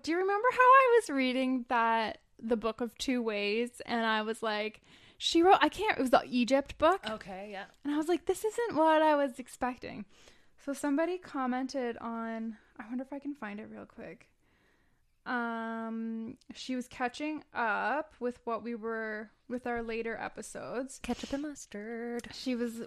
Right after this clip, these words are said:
Speaker 1: with, um, A Good Girl's Guide to Murder with us, and her name is Julie. And she gave us a little comment. She said, um, "O M G, I'm behind in catching up, and listening to this episode, you mentioned that you're reading a new Jodi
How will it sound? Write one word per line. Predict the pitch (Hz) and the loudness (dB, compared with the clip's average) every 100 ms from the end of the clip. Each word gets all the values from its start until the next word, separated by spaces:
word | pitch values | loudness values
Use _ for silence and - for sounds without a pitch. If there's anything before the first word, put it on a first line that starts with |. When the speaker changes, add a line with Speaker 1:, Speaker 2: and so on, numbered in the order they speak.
| _ | _
Speaker 1:
with, | 240 240 - | -4 -4 -2
um, | 240 226 220 | -4 -2 -2
A | 233 | 0
Good | 233 | 0
Girl's | 233 233 233 | 2 -2 0
Guide | 226 226 | -4 -2
to | 240 | -4
Murder | 226 214 226 | -4 -4 -6
with | 208 214 | -8 -10
us, | - 226 - | -10 -10 -14
and | - 226 226 226 - - | -14 -10 -10 -12 -20 -10
her | 247 | -6
name | 233 233 240 233 233 226 - | -4 -4 -4 -4 -6 -8 -6
is | 233 233 220 | -6 -6 -8
Julie. | - 262 247 247 214 196 214 359 523 - - - - | -6 0 2 2 0 -4 -4 -4 -4 -10 -20 -20 0
And | 269 | 2
she | 269 311 | 4 2
gave | 247 262 254 | 2 2 2
us | 277 | 0
a | 277 | 0
little | 277 262 | 0 0
comment. | 262 262 240 220 208 | -2 0 0 0 -4
She | - 254 | -6 -6
said, | 240 - 226 214 220 214 208 - _ - _ _ _ - | -6 -2 0 2 4 2 0 -12 _ -20 _ _ _ -2
um, | 233 220 220 220 - - - | 2 4 2 0 -6 -12 2
"O | 254 | 6
M | 302 269 | 8 8
G, | 269 262 | 4 4
I'm | 254 | 6
behind | 254 240 240 | 6 4 2
in | 247 | 2
catching | 254 247 254 233 | 0 0 0 0
up, | 226 233 | 2 2
and | 240 | 0
listening | 233 240 254 247 | -2 0 2 2
to | 247 | 0
this | 240 - | -6 -2
episode, | 233 247 - 220 | -2 -2 -2 -2
you | 226 | -2
mentioned | 226 220 233 254 240 | -2 -2 -2 0 2
that | 214 | 2
you're | 240 | 0
reading | 226 233 220 226 | 0 0 0 -2
a | 233 | 0
new | 226 220 220 | 0 -2 -4
Jodi | - 226 226 226 220 | -2 0 0 -2 -6